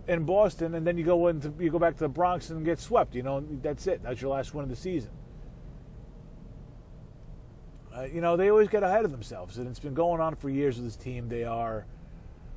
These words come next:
<sighs> it's, you know, I'd said at the beginning of the season, I hope that they kinda learn how to win.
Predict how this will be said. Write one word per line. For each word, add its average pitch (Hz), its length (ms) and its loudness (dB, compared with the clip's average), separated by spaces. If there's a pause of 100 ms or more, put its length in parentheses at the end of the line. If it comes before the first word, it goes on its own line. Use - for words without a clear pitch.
(840)
<sighs> - 60 -16 (340)
it's, 139 240 -4
you 156 80 4
know, 147 120 6
I'd 151 120 6
said 180 140 4
at 175 40 8
the 156 40 -2
beginning 175 220 6
of 156 60 -2
the 226 80 0
season, 156 200 0
I 120 80 0
hope 135 200 4
that 143 120 2
they 139 140 4
kinda 139 260 0
learn 135 300 2
how 147 100 2
to 151 80 4
win. 202 220 2